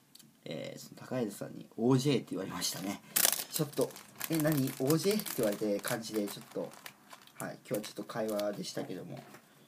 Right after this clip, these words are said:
楽しかったんで、またエスケーの握手会に行きたいと思いますね、一応。はい、そういうことです。また次のシングルの。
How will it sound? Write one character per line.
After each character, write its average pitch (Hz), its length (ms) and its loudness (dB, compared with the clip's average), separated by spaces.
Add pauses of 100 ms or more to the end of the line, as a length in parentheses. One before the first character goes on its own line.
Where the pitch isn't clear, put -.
(260)
楽 117 180 2
し 107 80 -2
か 131 120 2
っ 131 60 -6
た 110 140 -2
ん 98 60 -2
で、 92 200 -4 (440)
ま 101 160 2
た 110 280 2
エ - 80 -2
ス - 140 -8
ケ 120 160 4
ー 123 60 6
の 98 160 4
握 113 180 -2
手 - 60 -6
会 107 200 2
に 107 140 -2
行 104 60 -8
き - 40 -14
た 135 120 4
い 120 80 0
と 107 60 -2
思 101 140 -2
い 104 40 -2
ま 107 160 -4
す - 140 -12
ね、 104 140 -8 (200)
一 - 220 -8
応。 90 140 -6 (460)
は - 80 -10
い、 - 80 -20
そ - 180 -14
う 110 40 -8
い - 20 -10
う 98 80 -10
こ - 60 -18
と - 60 -8
で - 120 -10
す。 - 100 -20
ま - 140 -8
た - 100 -12
次 - 200 4
の - 80 -2
シ - 140 -4
ン - 60 -8
グ - 60 -10
ル 57 80 -8
の。 - 100 -12